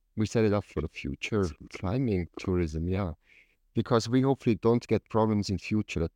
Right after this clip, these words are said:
places are getting closed or that you have to close sectors or that, that it's suddenly forbidden.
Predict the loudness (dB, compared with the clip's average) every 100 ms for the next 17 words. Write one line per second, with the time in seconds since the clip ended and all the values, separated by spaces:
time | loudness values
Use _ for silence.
0 | -2 -2 0 -2 -2 -2 -2 -4 -6 -12
1 | _ _ _ _ _ -8 0 2 4 2
2 | -2 -6 -4 -4 -4 -4 -4 -6 -6 -6
3 | -4 -4 -2 -2 -4 -2 0 0 -2 -4
4 | -6 -6 -8 _ -6 -4 -4 -10 -4 -2
5 | 0 0 -2 -2 0 2 2 0